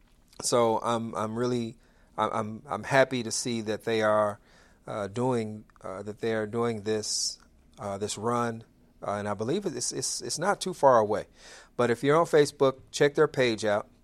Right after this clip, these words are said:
and you'll get all the information that you need.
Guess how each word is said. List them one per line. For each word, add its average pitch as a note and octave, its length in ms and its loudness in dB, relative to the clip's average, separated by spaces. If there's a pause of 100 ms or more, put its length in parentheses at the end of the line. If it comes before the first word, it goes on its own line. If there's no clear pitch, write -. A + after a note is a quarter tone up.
(140)
and G#2+ 160 -4
you'll A#2 360 0
get A2+ 240 -2
all A2+ 200 6
the B2 100 0
information A#2 580 -4
that A2+ 180 -2
you A#2 60 -10
need. A2 240 -6